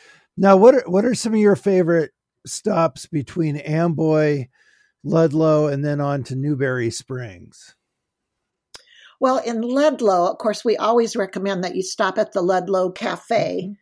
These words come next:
Speaker 2: because, uh, that's a great place that, you know, is part of our Route sixty-six history.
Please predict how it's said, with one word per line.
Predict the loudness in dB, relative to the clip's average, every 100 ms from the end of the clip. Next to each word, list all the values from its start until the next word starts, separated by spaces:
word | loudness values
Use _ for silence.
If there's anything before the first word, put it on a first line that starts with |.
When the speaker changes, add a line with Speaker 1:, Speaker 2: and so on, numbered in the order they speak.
| _ -20 _
Speaker 2:
because, | -6 -6 -4 0 0 0
uh, | -4 -2
that's | -4 -4
a | -4
great | 0 0 0
place | -2 2 2 0 -8 -16 -20 _
that, | -2 -2 -6 _ _ _
you | -2
know, | 0 -2 -4 _
is | -2 -2 -8 _ _ _ _ _
part | -2 0
of | 2
our | 2 2
Route | 0 -2
sixty-six | -6 -6 -8 -8 -6 -6 -8 -4
history. | -4 -4 -10 -8 -6 -6 -10